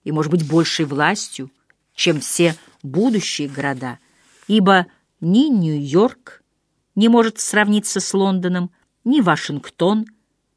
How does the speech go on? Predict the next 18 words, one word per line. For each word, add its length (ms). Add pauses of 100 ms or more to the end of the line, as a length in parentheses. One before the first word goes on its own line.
ни 100
какой 300
любой 260
другой 480
город. 520 (680)
Лондон — 520
последняя 680
столица 640
эпохи 360
больших 420
городов. 640 (640)
Золотой 560
век 280
подошёл 460
к 60
концу. 580 (680)
Лондон 560
уже 340